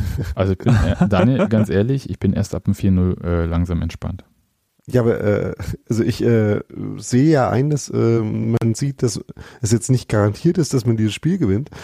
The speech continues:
Speaker 1: Aber ich denke mir ja trotzdem, okay, wenn was halt, ne, gegen so eine Mannschaft wie Dortmund ja auch immer passieren kann, die jetzt ein Tor schießen,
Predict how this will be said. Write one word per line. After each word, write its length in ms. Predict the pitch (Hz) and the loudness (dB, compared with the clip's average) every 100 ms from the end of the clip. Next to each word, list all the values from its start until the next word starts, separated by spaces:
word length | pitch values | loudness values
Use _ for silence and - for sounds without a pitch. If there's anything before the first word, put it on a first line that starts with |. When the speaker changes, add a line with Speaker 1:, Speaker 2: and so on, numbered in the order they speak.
| - _ | -20 _
Speaker 1:
Aber 160 | 120 | -2
ich 60 | 110 | 2
denke 140 | 123 | 4
mir 60 | 123 | 4
ja 40 | 107 | 2
trotzdem, 440 | 151 - 127 131 - _ _ | 0 2 0 0 -8 _ _
okay, 400 | 123 113 127 147 180 _ | -2 2 2 2 -4 _
wenn 800 | - 104 101 107 117 120 131 104 | -16 -14 -12 -2 0 2 0 0
was 240 | 117 110 - | 0 0 0
halt, 360 | 107 104 - | 0 0 -4
ne, 200 | 120 143 160 | 0 0 2
gegen 240 | 127 120 | 0 2
so 80 | 113 | 2
eine 80 | 113 | 2
Mannschaft 320 | 117 127 - | 0 -2 -4
wie 60 | |
Dortmund 280 | 113 120 123 | -2 0 2
ja 80 | 110 | 2
auch 40 | |
immer 160 | 101 113 | 2 2
passieren 300 | 110 - 131 | 0 0 0
kann, 160 | 156 135 - - - | 0 -4 -8 -18 -6
die 40 | |
jetzt 140 | 117 - | -4 0
ein 60 | |
Tor 140 | 123 147 | 2 2
schießen, 340 | 107 98 127 | 2 0 -2